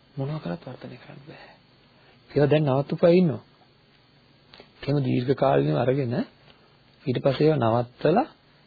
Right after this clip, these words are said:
නවත්තන්න හේතු අපි සකස් කරලා දීලා ඒවා නවත්වපු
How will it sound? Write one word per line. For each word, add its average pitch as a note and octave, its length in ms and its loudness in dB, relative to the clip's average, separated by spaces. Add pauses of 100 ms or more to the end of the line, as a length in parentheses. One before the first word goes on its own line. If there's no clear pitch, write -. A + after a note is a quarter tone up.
(180)
නවත්තන්න B2 520 -2 (240)
හේතු B2+ 440 2 (200)
අපි B2 240 -4
සකස් - 320 -4
කරලා C3 280 0
දීලා E3+ 220 0
ඒවා D3+ 200 0
නවත්වපු C3 600 -2